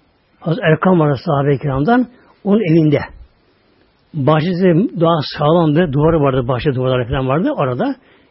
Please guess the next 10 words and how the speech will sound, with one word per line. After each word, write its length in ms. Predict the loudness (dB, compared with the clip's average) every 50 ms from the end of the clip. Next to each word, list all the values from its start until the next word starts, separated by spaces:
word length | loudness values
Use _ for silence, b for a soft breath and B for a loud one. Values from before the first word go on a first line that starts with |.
| b
Yan 180 | 0 0 0 0
tabi 380 | 0 -2 0 0 0 -2 -2 -6 -12 -20 -20 -20 -8 -4
epey 260 | -4 -2 0 -2 -2 -2 -2
sağ 200 | -2 -2 0 0
yanında 340 | -2 -2 -2 -2 -4 -2 -2
var. 180 | -2 -2 -4 -6 _ _ _ _ b b b b b b b b b b b b b _ -6
Orada 520 | -4 -4 -4 -2 -2 -2 -4 -4 -4 -8 -14 _ _ _ _ _ _ _ _ _ _ _ _ _ _ _ _ _ _ _ _ _ _ _ _ _ _ _ _ _ _ _ -12 -8
Cebrail 260 | -2 0 2 2 4
Aleyhisselam 480 | 2 2 2 0 -2 -2 -2 0 0 0
geldi. 380 | 0 -2 -2 -2 -4 -6 -8